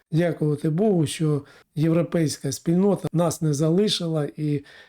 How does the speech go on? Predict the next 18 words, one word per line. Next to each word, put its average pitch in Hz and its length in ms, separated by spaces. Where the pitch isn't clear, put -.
підтримувала 156 760
в 127 60
цей 156 280
час. 131 440
А 160 140
тепер 233 520
все, 151 600
стіл 233 540
перекинувся, 151 840
карти 214 580
розкриті. 147 760
Вже 165 320
всі 185 320
зрозуміли, 190 760
що 170 340
адміністрація 170 840
Байдена 175 680
грала 196 600